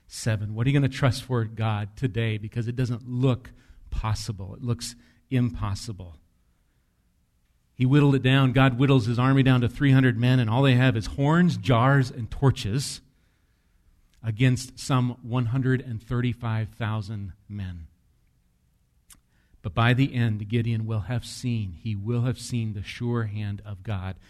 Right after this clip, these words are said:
giving the victory, working it in the battlefield, God displaying his glory, so that Gideon and Israel, they will,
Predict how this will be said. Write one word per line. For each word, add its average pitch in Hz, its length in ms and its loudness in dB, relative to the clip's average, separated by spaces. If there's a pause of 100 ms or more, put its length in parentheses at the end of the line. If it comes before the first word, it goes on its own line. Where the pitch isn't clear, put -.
(220)
giving 110 560 -2
the 107 80 -8
victory, 104 400 -8
working 123 420 -2
it 123 220 0
in 113 100 -8
the 104 80 -6
battlefield, 117 680 0 (260)
God 117 260 0
displaying 135 880 0 (460)
his 107 320 -4
glory, 104 800 0 (1000)
so - 180 -8
that 101 160 -8
Gideon 120 500 2 (160)
and 131 220 2
Israel, 117 520 0
they 120 220 4
will, 120 560 6